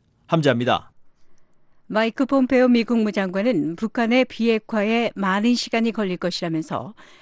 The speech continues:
Speaker 2: 미북 정상의 만남이 너무 늦지 않게 이루어지길 바란다고 밝혔습니다. 국제사회 대북 제재는 여전히 유효하며 미국은 이를 계속해서 집행할 것이라고 강조했습니다.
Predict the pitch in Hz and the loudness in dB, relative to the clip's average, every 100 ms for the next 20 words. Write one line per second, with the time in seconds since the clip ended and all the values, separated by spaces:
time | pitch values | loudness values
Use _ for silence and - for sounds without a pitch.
0 | - 185 233 247 254 247 247 233 240 233 | -8 2 2 2 0 0 0 0 0 0
1 | 214 185 180 175 208 202 - 190 185 208 | 0 -2 -2 -2 -2 -4 -6 -8 -2 0
2 | 233 180 175 208 - 262 220 202 247 185 | 0 0 -4 -4 0 2 2 -2 -2 0
3 | 202 190 196 175 156 170 165 156 127 170 | -2 -2 -4 -4 -4 -6 -4 -6 -6 -8
4 | 190 - 143 - 135 147 135 _ - - | -10 -10 -12 -10 -8 -8 -10 _ -20 -20
5 | - _ - - _ - 233 269 262 240 | -20 _ -20 -20 _ -6 -2 -2 0 0
6 | 240 226 208 202 202 - 202 190 202 220 | 2 0 0 -4 -4 -4 -2 0 -2 -2
7 | 165 180 185 180 170 196 208 208 196 180 | 0 -2 -2 -6 -4 -2 0 0 0 0
8 | 135 143 247 208 170 196 196 247 226 220 | -2 -4 -8 -8 -4 -2 0 0 4 4
9 | 214 - 208 208 226 226 220 156 - 226 | 2 0 -4 -2 -4 -4 -2 -4 -4 -4
10 | 240 220 202 - 180 - 151 240 240 180 | -4 -4 -4 -6 -8 -8 -8 -6 -6 -6
11 | 165 135 - 120 - - | -6 -10 -14 -16 -16 -20